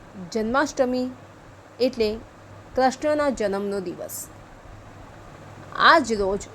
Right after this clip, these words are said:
કૃષ્ણએ રાતના બાર વાગ્યે પૃથ્વી ઉપર જન્મ લીધો હતો. જન્માષ્ટમીને કૃષ્ણ ભક્તો દ્વારા ખૂબ જ ધામધૂમથી ઉજવવામાં આવે છે. તેવી જ રીતે આજ રોજ બોડેલી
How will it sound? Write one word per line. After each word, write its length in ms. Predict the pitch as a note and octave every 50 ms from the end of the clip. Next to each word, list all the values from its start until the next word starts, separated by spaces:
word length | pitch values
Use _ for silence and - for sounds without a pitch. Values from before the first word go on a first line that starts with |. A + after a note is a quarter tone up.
| - - - -
કૃષ્ણએ 640 | - B3+ C#4+ C#4+ C#4+ - - F4 E4+ D#4 B3+ G#3+ G3+
રાતના 440 | G#3 G#3 G#3+ G#3+ - A#3 A3 G#3 G3
બાર 360 | F#3+ G3 G3 A#3+ C4+ D4+ C#4
વાગ્યે 480 | A3+ G#3 F#3 F#3 F3+ E3+ G3 G3 G#3+ A3+
પૃથ્વી 460 | - - A#3+ A#3 - - - D#4+ D#4
ઉપર 300 | B3+ G3+ - - G#3+ G#3
જન્મ 360 | F3+ G3+ E3+ F3 E3+ C#3+ B2+
લીધો 240 | B2 A2 - - -
હતો. 240 | - - - - - - - - - - - - - - - - - - - - - - - - - - - - - - G3+ F3+ E3+
જન્માષ્ટમીને 880 | A#3 A#3+ B3 C#4 E4 F#4+ F#4 - - - A#3+ A3 G#3+ G#3 G#3 A3 B3 C4+ - -
કૃષ્ણ 360 | B3+ B3 A#3+ - - F4+ E4+
ભક્તો 360 | C4 A#3+ G#3 - - A3 G#3+
દ્વારા 300 | F#3+ G3+ F#3+ F3+ G3 A3
ખૂબ 240 | A3 - C#4 B3+ D#4+
જ 140 | D4 C4 A3
ધામધૂમથી 560 | A3 G3+ G3 G3 F#3 F#3+ F#3+ F#3 F3 F#3+ F3+
ઉજવવામાં 540 | F3 E3+ E3+ E3+ D#3 D#3 D3+ E3 E3+ D#3 D3
આવે 160 | C3 B2+ A#2
છે. 180 | - - - - - - - - - - - - - - - - - - - -
તેવી 280 | C4 C4 C#4+ E4 E4+
જ 80 | C#4+ C4+
રીતે 320 | A#3 G3+ F#3+ F3+ A3+ A#3 A#3 - -
આજ 280 | - B3 C#4 D4 A3+ A3+
રોજ 320 | G3+ G3+ G3 G3+ G3 - - - - - - - - - - - G3+
બોડેલી 520 | G#3+ A#3+ C4+ C#4+ E4 F4+ E4 C#4+ A3+ F#3+